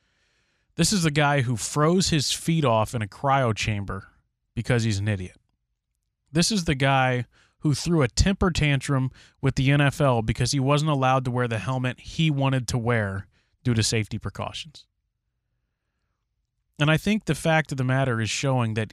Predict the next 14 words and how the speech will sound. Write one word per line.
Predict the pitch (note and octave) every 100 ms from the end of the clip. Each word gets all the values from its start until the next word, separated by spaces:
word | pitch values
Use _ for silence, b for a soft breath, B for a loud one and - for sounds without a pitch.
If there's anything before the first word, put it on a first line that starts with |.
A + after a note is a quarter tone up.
| _
this | C3 -
guy | D3+ C3
needed | A#2 B2+ C3 B2+ G#2+ G2+ - -
a |
better | A#2 A#2+ A2
helmet | F#2+ A2+ F#2+ F#2 - _ _ _ _ _ _
because | B2+ C3+ C3+
there's | C#3+ C#3+
something | F3 E3 D#3+ A#2+
seriously | - B2+ B2 G#2 A#2
wrong | G2+ G2 F#2+
with | F#2+ G#2
Antonio | G#2 G#2+ G#2+ F#2+
Brown. | - A1 -